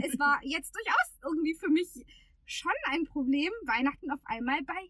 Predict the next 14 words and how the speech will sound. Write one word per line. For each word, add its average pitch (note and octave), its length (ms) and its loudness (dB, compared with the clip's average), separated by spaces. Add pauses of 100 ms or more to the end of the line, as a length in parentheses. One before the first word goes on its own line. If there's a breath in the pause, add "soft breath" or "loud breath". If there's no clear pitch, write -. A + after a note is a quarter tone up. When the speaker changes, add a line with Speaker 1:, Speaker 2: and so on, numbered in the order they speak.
(100)
Speaker 1:
mir G4+ 440 0
zu C#4 140 -6
feiern, G#3+ 420 -6 (580 soft breath)
ähm, D#4+ 360 0
und D#4+ 280 -2
dann C#4+ 160 -2
bei C4 140 2
mir F#4+ 420 0
zu C#4+ 140 -4
dekorieren C4+ 580 -2 (480 soft breath)
und D#4+ 400 0
gegebenenfalls C#4+ 760 4
einen C#4+ 160 6
Weihnachtsbaum G#4+ 640 -2